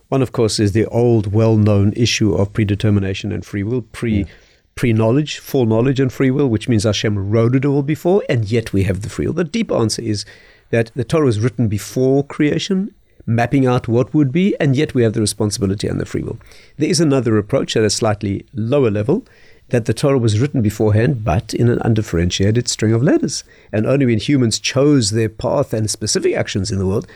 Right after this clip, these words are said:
Speaker 1: does the Torah now take on that particular format, and had we chosen differently, the words would have been read differently. Let me add, if I may, if I may, one brief idea of the Gaon, again, to close.
Speaker 2: Please do.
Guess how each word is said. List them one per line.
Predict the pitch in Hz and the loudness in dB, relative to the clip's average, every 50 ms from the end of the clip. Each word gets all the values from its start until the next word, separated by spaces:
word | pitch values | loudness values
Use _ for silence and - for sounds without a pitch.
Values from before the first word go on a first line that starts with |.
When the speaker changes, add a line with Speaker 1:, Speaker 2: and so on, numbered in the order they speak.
| - - - _ _ - | -20 -20 -20 _ _ -4
Speaker 1:
does | 131 117 104 | -4 -2 -4
the | 117 | -6
Torah | - - - 139 135 127 117 | -8 -4 -4 -2 -2 -2 -2
now | 113 117 120 123 127 143 175 214 - 208 202 170 | -2 -4 -2 -2 0 0 0 2 2 2 0 0
take | - - 110 98 - - | -2 -2 -4 -4 -6 -8
on | 98 101 104 - 131 120 - _ _ _ _ - | -8 -10 -8 -10 -12 -14 -16 _ _ _ _ -10
that | 113 101 123 123 - - | -6 -2 -2 -2 -2 -4
particular | - - - 131 104 113 101 95 | -6 -4 -4 -2 -2 0 0 -2
format, | 92 - - 107 101 104 110 107 120 | -2 -2 -2 0 0 0 0 0 0
and | 110 98 | 0 0
had | - 123 123 | 0 -2 -2
we | 120 110 | -2 -2
chosen | - - 117 117 113 120 107 | -2 -2 -2 0 0 0 0
differently, | 101 110 - - 117 107 139 | -2 -4 -4 -4 -2 0 0
the | 135 139 131 | 2 2 2
words | 135 147 151 123 131 | 2 2 0 0 -2
would | 151 151 | -2 -2
have | 151 143 | -2 -2
been | 151 170 170 170 160 _ _ _ _ _ _ _ - | -4 -4 -6 -6 -10 _ _ _ _ _ _ _ -8
read | - 131 147 127 98 | -4 -2 -2 -2 -2
differently. | - 98 - - - - - - _ _ _ _ _ _ _ - | -6 -12 -12 -16 -20 -20 -20 -20 _ _ _ _ _ _ _ -4
Let | 170 226 226 | -4 -2 0
me | 277 240 175 | 0 0 2
add, | 160 143 | 2 0
if | 131 - 131 | 0 -2 -2
I | 123 | 0
may, | 113 113 113 113 | 2 2 4 2
if | 113 113 117 - - | 2 0 -2 -4 -2
I | 101 | 0
may, | 101 107 113 160 247 | 2 2 2 2 0
one | 262 208 123 110 110 101 | 0 0 0 0 0 0
brief | 98 - 117 113 107 - - - - | 2 2 2 2 2 0 -6 -8 -4
idea | 117 113 101 113 110 104 104 101 | -2 -2 0 2 2 2 2 0
of | - 110 101 101 | 0 -2 -6 -4
the | 104 101 | -4 -4
Gaon, | 104 113 117 117 117 117 113 - - - | 0 2 2 2 2 2 0 -2 -4 -4
again, | - 104 107 120 127 127 120 110 | -4 -2 0 2 2 2 0 -2
to | - 107 | -4 -6
close. | 92 - - 123 127 143 139 - - - - - | -4 -2 0 2 2 2 2 0 -2 -6 -8 -12
Speaker 2:
Please | - - 87 85 - | -4 -4 -2 -2 0
do. | - 113 120 104 | 0 0 0 0